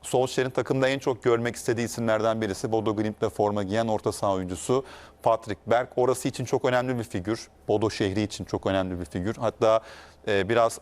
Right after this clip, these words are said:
aileyle de alakalı orada takımda, kulüpte ve şehirde çok ciddi bir, e, geçmişe de sahipler.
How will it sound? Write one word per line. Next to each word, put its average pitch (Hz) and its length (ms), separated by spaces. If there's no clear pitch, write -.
aileyle 113 540
de 120 40
alakalı 107 480
orada 104 440
takımda, 113 600
kulüpte 107 420
ve 110 80
şehirde 104 400
çok 107 280
ciddi 104 380
bir, 107 180
e, 98 120
geçmişe 107 540
de 113 80
sahipler. 95 760